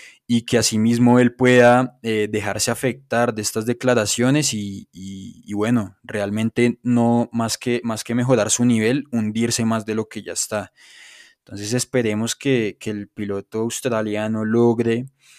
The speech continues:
sacarse de pronto todas esas limitaciones que seguramente tiene en la cabeza y, y volver a ser ese Ricciardo del que, del que nos enamoramos. <laughs>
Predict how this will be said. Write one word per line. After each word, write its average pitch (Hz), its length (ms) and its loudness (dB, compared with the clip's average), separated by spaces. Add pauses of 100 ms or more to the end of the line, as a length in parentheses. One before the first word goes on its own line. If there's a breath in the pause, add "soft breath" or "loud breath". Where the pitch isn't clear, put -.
(220 soft breath)
sacarse 110 920 0
de 120 140 2
pronto 104 460 -8
todas 120 260 0
esas 120 180 0
limitaciones 120 880 0
que 117 140 -4
seguramente 107 600 -4
tiene 117 200 0
en 120 80 2
la 120 120 2
cabeza 117 680 -2
y, 104 500 -6
y 107 120 -10
volver 104 360 -4
a 98 60 -4
ser 117 160 -2
ese 117 180 -2
Ricciardo 107 600 -4
del 113 240 -2
que, 101 460 -10 (100)
del 104 220 -8
que 113 160 -6
nos 107 200 -2
enamoramos. 104 840 -2
<laughs> - 240 -12